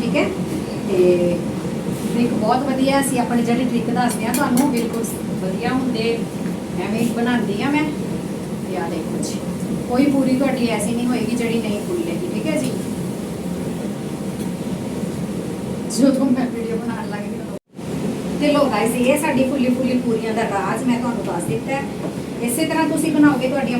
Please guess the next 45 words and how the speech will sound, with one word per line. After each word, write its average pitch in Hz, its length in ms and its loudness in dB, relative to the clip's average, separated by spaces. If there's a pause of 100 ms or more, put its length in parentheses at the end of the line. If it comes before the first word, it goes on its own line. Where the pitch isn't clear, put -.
(100)
ਪੂਰੀਆਂ 226 240 2
ਬਿਲਕੁਲ 247 320 4 (120)
ਫੁੱਲ 214 220 2
ਕੇ 214 140 2
ਆਉਣਗੀਆਂ, 185 440 2
ਠੀਕ 240 160 2
ਹੈ 330 100 4
ਜੀ? 311 200 2 (320)
ਕੋਈ 262 240 4
ਪੂਰੀ 269 260 0
ਤੁਹਾਡੀ 240 300 -2
ਵੇਸਟ 190 340 -4
ਨਹੀਂ 254 120 -4
ਜਾਏਗੀ। 240 340 -4
ਆਹ 233 120 -4
ਦੇਖੋ, 202 240 -6
ਸਾਰੀਆਂ 220 400 -6
ਪੂਰੀਆਂ 214 320 -8
ਸਾਡੀਆਂ 202 320 -8
ਫੁੱਲ 359 160 -6
ਫੁੱਲ - 180 -10
ਕੇ - 120 -10
ਉੱਠ - 160 -8
ਰਹੀਆਂ - 300 -8
ਨੇ। - 100 -8 (520)
ਆਹ 403 80 -12
ਦੇਖੋ, 359 220 -12
ਕਿੰਨੇ 214 260 -10 (120)
ਵਧੀਆ 233 260 -8
ਤਰੀਕੇ 214 360 -12
ਨਾਲ 202 200 -12
ਬਣ 170 180 -10
ਗਈਆਂ 196 240 -10
ਨੇ 247 160 -12 (480)
ਔਰ - 140 -12
ਟੇਸਟੀ 403 340 -6
ਵੀ 285 100 -6
ਲੱਗਣਗੀਆਂ 277 460 -4
ਤੁਹਾਨੂੰ 269 340 -8
ਖਾਣ 196 180 -8 (100)
ਦੇ 247 100 -10
ਵਿੱਚ 269 200 -10
ਵੀ, 254 220 -10
ਠੀਕ - 140 -10
ਹੈ? 330 120 -8